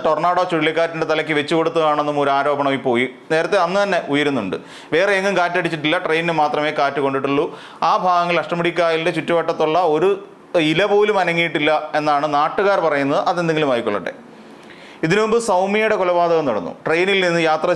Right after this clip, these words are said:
ചെയ്യുകയായിരുന്ന സൗമ്യ എന്ന പെൺകുട്ടിയെ ഗോവിന്ദച്ചാമി എന്ന് പറയുന്ന ഒരാൾ തള്ളി താഴെയിട്ട് കൊലപ്പെടുത്തി. നിരവധി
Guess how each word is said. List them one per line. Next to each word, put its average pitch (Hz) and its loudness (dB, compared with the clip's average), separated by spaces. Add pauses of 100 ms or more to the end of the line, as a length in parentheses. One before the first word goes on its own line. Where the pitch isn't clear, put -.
ചെയ്യുകയായിരുന്ന 156 2 (100)
സൗമ്യ 151 0
എന്ന 143 2 (380)
പെൺകുട്ടിയെ 143 0 (600)
ഗോവിന്ദച്ചാമി 175 2
എന്ന് 156 0
പറയുന്ന 147 0 (100)
ഒരാൾ 135 2 (440)
തള്ളി 151 0
താഴെയിട്ട് 143 0
കൊലപ്പെടുത്തി. 117 -4 (1400)
നിരവധി 254 2